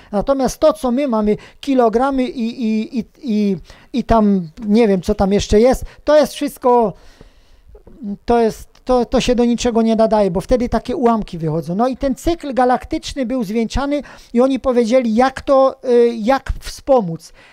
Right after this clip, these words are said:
I znowu przychodzi anielski zasiew i powiedzieliśmy im tak: „Dobra, my wam damy żony i będziecie z nimi współżyć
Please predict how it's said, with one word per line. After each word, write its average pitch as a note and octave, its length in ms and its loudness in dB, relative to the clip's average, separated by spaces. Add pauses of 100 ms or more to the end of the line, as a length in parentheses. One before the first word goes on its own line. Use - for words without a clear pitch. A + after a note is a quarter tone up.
(160)
I A#3+ 120 -4
znowu D#4+ 380 0
przychodzi C#4 520 -4
anielski A#3+ 640 -4
zasiew G#3+ 640 -2 (400)
i C4+ 200 -4
powiedzieliśmy B3 720 -2
im A3 160 -6
tak: F#3 300 -6
„Dobra, G#3+ 600 2 (1000)
my G#3+ 200 2
wam A3+ 220 0
damy A3+ 300 2
żony A#3 520 0 (280)
i A#3+ 80 -10
będziecie A3+ 520 -2
z D#3+ 100 -6
nimi B3+ 300 0
współżyć B3+ 920 -2